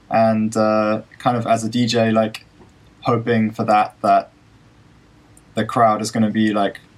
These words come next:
relaxed and allow, sort of, they allow themselves to let loose and shout and whoop it up,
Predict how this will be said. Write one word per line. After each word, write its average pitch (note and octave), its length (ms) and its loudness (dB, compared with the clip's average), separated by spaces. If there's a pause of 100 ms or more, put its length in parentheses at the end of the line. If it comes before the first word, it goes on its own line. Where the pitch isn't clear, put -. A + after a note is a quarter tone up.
(240)
relaxed G#2 600 0
and G#2 340 -2 (460)
allow, G#2+ 460 0
sort A#2+ 180 -4
of, A2 180 -6 (240)
they A2+ 420 -4
allow A#2 260 2
themselves A2+ 460 0
to A#2+ 40 -4
let A2+ 220 2
loose C#3+ 320 2
and A2+ 240 2
shout C3 400 2
and A2+ 340 0 (420)
whoop D3 220 2
it C#3 80 0
up, D3 240 0